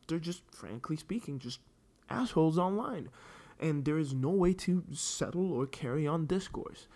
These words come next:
Nobody brings out facts. Nobody brings up differing opinions. And it's, it's, it's a shame because w-, now with, with, with the tool that's available, we can all communicate like we are now and sharing our opinions and hearing back,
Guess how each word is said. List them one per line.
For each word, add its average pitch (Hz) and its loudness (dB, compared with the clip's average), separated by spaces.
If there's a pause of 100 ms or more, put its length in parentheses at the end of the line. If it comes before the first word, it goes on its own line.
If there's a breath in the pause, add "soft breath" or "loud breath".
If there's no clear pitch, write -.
(140 soft breath)
Nobody 113 0
brings 190 2
out 220 0
facts. - -8
Nobody 127 0
brings 175 -2
up 165 -2
differing 190 2
opinions. 131 -2
And 139 0 (300 loud breath)
it's, 139 -2
it's, 147 -4
it's 151 -4
a - -2
shame 185 0
because 135 2 (360 loud breath)
w-, 135 -2
now 143 2
with, 175 4 (760)
with, 135 4
with 143 4
the 120 -8
tool 233 6
that's - 0
available, 139 4 (160 loud breath)
we 190 2
can 180 0
all 190 2
communicate 170 0
like 123 0
we 170 4
are 143 2
now 170 0
and 123 0
sharing 151 0
our 127 4
opinions 143 0
and 120 -2
hearing 135 0
back, 165 -2